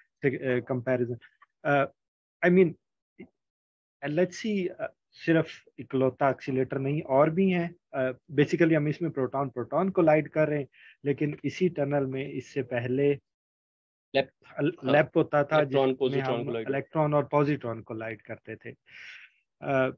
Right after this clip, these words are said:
Speaker 1: बीजिंग में एक accelerator है, जहाँ electron positron collide करते हैं, एक जापान में है, बेले है, तो और बहुत सारे accelerator हैं, जहाँ different particle collide करते हैं और उनकी different range भी है। तो, I mean, एलएचसी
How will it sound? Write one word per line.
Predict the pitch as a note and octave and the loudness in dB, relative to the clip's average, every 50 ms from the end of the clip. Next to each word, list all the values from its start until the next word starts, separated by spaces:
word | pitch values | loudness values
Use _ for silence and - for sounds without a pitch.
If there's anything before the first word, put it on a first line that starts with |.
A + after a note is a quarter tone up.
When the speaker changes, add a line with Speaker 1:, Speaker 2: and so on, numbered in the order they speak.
| _ C3+ | _ -4
Speaker 1:
बीजिंग | B2+ C#3+ D#3 D3+ D#3+ F#3+ F#3 F#3 | 2 2 4 6 6 4 4 4
में | F#3 | 4
एक | F3+ F3 F3 | 2 2 0
accelerator | E3 E3 - - E3+ E3 E3 D#3+ E3 D#3+ E3 | -2 -2 -2 -2 0 0 0 0 -2 -2 -2
है, | E3 | -2
जहाँ | D3+ D#3 D3+ D3+ D3+ D3+ | -2 -2 -2 -2 0 0
electron | C#3+ C#3+ C#3 _ - D#3 D3 | 0 -2 -4 _ -8 -8 -8
positron | C3+ - C#3 C#3 C#3 - - D3 C#3+ | -6 -6 -6 -6 -6 -6 -6 -6 -6
collide | C#3 - - C#3 C3 B2+ C3+ C#3 C3+ C3 B2+ - - _ _ _ | -6 -4 -2 0 0 2 2 0 -2 -4 -12 -16 -20 _ _ _
करते | _ C3+ C3 B2+ - C#3+ | _ -4 -4 -4 -4 -4
हैं, | C#3+ C3+ C#3 C#3+ C3+ C3+ C3 C3+ - _ _ _ | -4 -4 -2 -2 -2 -4 -6 -8 -10 _ _ _
एक | C#3 C3 B2+ - _ - - - _ - | -4 -4 -4 -4 _ -18 -20 -20 _ -6
जापान | A2+ C3+ B2 A#2 - D#3 C3 D3 E3 D#3+ D#3+ | -2 -2 -2 0 0 -2 0 2 0 0 0
में | D#3+ D#3 | -2 0
है, | D3+ D3 C#3+ | 0 0 -2
बेले | C3 A#2+ A2+ B2 B2+ C3+ D3 D#3+ D#3+ D3+ | -2 -2 -2 -2 0 0 2 2 2 2
है, | D3 C#3+ C3+ B2+ B2+ _ _ _ _ _ _ _ _ _ _ _ _ _ _ _ _ _ _ | 2 0 0 -4 -8 _ _ _ _ _ _ _ _ _ _ _ _ _ _ _ _ _ _
तो | A3 G#3+ - | -6 -6 2
और | - F3+ F#3 F#3 | 4 6 6 6
बहुत | E3+ F#3+ G3 A3 A3+ - | 6 4 2 2 0 0
सारे | B3+ A#3+ A#3+ | 0 0 0
accelerator | G#3+ - - - A3 G3+ F#3+ F#3+ F#3+ G3+ A#3 | 0 -2 -4 -10 -2 0 0 0 0 -4 -10
हैं, | A3+ G3+ | -6 -6
जहाँ | G3 G3 F#3 D#3 | -4 -4 -2 -2
different | D#3+ E3+ - A#3 A3+ F#3+ - | -2 -2 0 -2 -2 0 2
particle | - E3+ F3 - G3 - G#3 G3 | 0 0 0 0 0 0 0 0
collide | - F3+ D3+ D3+ C#3+ E3 F3 - | 2 0 0 0 0 -2 -2 -2
करते | G3+ G3 F#3 A3 | -4 -4 -2 -2
हैं | A3 | -4
और | G3 G3 | -4 -4
उनकी | F#3+ F3+ G3 F#3 | -2 2 2 2
different | E3 E3+ E3+ - G3+ E3+ - - _ | 2 0 0 0 -2 -2 -2 -6 _
range | A#2 B2+ C3+ D3 D3+ C3+ B2 | -6 -4 -2 -2 -2 -4 -6
भी | A2 - A2 G#2+ | -6 -8 -10 -10
है। | A2 G#2+ - - _ _ | -10 -12 -16 -20 _ _
तो, | D3 C3+ C3+ - - _ - - _ _ _ _ _ _ - | 2 2 2 2 -4 _ -20 -20 _ _ _ _ _ _ 0
I | D3+ | 2
mean, | D#3 D#3+ F3 E3 C#3+ - _ _ _ _ _ _ | 4 6 6 4 4 0 _ _ _ _ _ _
एलएचसी | - D3+ D#3 E3 F#3 G3+ G3+ - - - - - B3 A#3+ A#3+ A#3+ A#3 - | -2 0 0 2 2 0 -2 -2 -12 -20 -8 -4 -4 -2 -2 -4 -6 -8